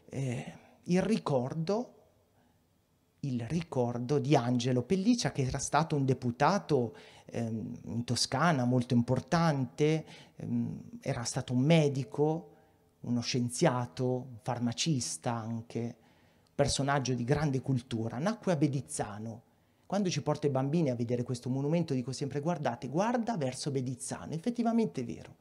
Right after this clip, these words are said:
sembra proprio, proprio che è posto lì e guarda verso il suo paese natale,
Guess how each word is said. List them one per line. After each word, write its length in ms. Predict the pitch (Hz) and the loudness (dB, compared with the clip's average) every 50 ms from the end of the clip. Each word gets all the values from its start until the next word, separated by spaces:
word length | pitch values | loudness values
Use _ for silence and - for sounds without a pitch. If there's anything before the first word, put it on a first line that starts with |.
| - - - _ _ | -20 -20 -20 _ _
sembra 340 | - - 180 185 165 165 | -8 -6 -4 -2 -2 -2
proprio, 180 | 160 165 165 156 | 0 0 0 0
proprio 280 | 160 165 156 151 151 147 | 0 0 -2 0 0 0
che 100 | 143 143 | 0 0
è 40 | |
posto 580 | 131 - - - - 175 185 165 - - - 160 | -2 -4 -12 -6 -2 -2 -2 -2 -2 -2 0 2
lì 280 | 160 170 220 240 - - - - - - - | 2 4 2 2 0 -4 -20 -20 -20 -20 -10
e 120 | - 147 151 | -6 -6 -2
guarda 380 | 127 151 156 165 160 165 156 | -2 0 -2 -2 -2 -2 -2
verso 340 | 139 143 143 139 - - - | 0 0 0 0 0 0 -2
il 60 | 143 | -2
suo 180 | - - 139 123 | 0 0 -2 0
paese 540 | - 135 127 127 127 123 117 127 127 120 - - | 0 2 2 2 2 0 0 -2 -4 -6 -8 -8
natale, 640 | - 120 117 - - 117 98 - - 90 92 85 - | -6 -6 -6 -6 -8 -10 -8 -8 -10 -12 -12 -14 -16